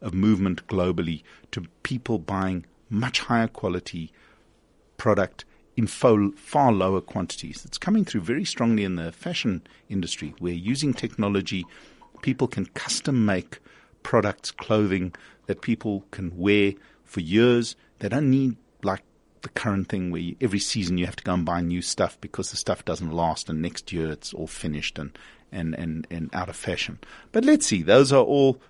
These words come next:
massive, massive mega trends. And bringing things right down to right now, as of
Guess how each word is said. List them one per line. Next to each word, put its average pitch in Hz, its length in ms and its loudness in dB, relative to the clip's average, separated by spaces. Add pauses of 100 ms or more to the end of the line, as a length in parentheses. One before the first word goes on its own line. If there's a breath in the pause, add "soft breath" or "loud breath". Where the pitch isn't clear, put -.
(100)
massive, 101 560 4
massive 85 400 -4
mega 82 240 -4
trends. 76 420 -8
And 123 140 2
bringing 247 300 6
things 180 260 2 (160)
right - 260 -2
down 101 380 4 (360 loud breath)
to 98 260 2 (180 loud breath)
right 101 400 4
now, 85 380 0 (420 loud breath)
as 175 260 6 (140)
of 113 340 4